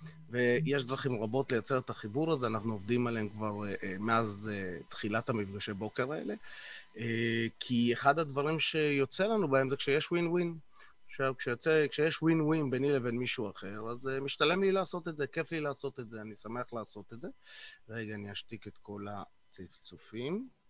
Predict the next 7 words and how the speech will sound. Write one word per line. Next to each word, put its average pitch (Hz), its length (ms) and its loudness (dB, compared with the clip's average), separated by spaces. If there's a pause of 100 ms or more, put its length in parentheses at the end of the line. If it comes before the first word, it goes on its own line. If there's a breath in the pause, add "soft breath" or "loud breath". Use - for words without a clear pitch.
(1500 loud breath)
ואנחנו 131 1900 4
עובדים 135 380 -2
כרגע 175 760 4
על 117 180 2
הנושא 117 360 -2
של 151 300 0
הקשבה, 107 640 -2